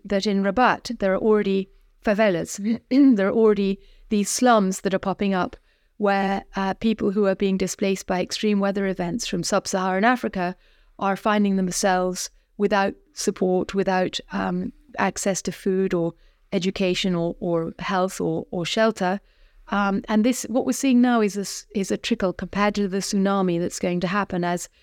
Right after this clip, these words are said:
parts of these countries become uninhabitable, as temperatures surge above fifty degrees centigrade to fifty-five, as we've seen this year and beyond. Um, and I think that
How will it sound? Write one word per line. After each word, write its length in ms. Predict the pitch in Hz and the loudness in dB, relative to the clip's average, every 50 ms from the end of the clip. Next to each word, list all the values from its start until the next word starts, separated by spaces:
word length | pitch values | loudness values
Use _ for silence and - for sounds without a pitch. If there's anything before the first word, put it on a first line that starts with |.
| _ _ - | _ _ -2
parts 300 | - 220 208 151 - - | 0 2 2 2 0 -2
of 100 | 202 175 | -4 0
these 240 | - 190 185 185 - | 0 0 0 0 -2
countries 460 | - - 196 190 185 - 185 180 - | -2 -2 -2 -2 0 0 -2 -2 -2
become 400 | - 185 - - 190 175 175 - - | -4 -8 -6 -4 -4 -4 -4 -4 -2
uninhabitable, 840 | - 214 208 196 180 175 175 160 - 151 170 160 165 165 175 208 208 - - _ _ _ - | 0 2 2 2 0 0 -4 -6 -4 -4 -4 -4 -2 -2 -2 -2 -4 -6 -20 _ _ _ -6
as 180 | - 196 185 - | -2 -2 -2 -2
temperatures 600 | - - 208 208 208 - 214 - - 202 185 175 | -2 0 2 2 2 2 0 -2 -2 -2 -2 -4
surge 460 | - - - 214 202 190 185 180 - - - | -4 -2 0 2 2 2 0 -2 -4 -8 -10
above 340 | 202 - - 196 190 185 - | -10 -2 -2 -2 -2 -2 -6
fifty 340 | - - 196 - - 208 190 | -4 -4 -4 -2 -2 -2 -2
degrees 360 | - 185 - 190 185 180 - | -2 -2 -2 0 0 0 -2
centigrade 540 | - 202 190 196 - - - 175 175 175 - | 0 0 0 0 0 0 -2 0 0 0 -2
to 80 | - 175 | -6 -4
fifty-five, 680 | - 202 190 - - 180 - - 220 202 190 190 175 | -2 -4 -4 -2 -6 -6 -2 0 0 0 0 -2 -2
as 160 | 180 170 - | -4 -6 -4
we've 160 | 185 180 165 | -4 -4 -4
seen 280 | - - 220 190 180 185 | -4 -2 -2 0 0 2
this 280 | 196 220 214 - - 196 | 2 0 0 0 -2 -2
year 240 | 180 175 165 165 - | 0 0 0 -2 -2
and 160 | - 175 165 | -2 -4 -2
beyond. 480 | 175 175 185 180 170 160 175 185 - - - - - - - - - - _ _ _ _ - | 0 0 2 2 0 0 -2 -4 -6 -8 -12 -20 -20 -20 -20 -20 -20 -20 _ _ _ _ -6
Um, 420 | - 208 202 202 202 208 202 208 - - | -2 0 0 2 2 2 0 -2 -2 -2
and 120 | 208 208 | 0 2
I 80 | 214 214 | 2 2
think 280 | 208 247 240 233 - | 2 0 0 0 0
that 240 | - 208 196 - - | 0 -2 -2 -2 -6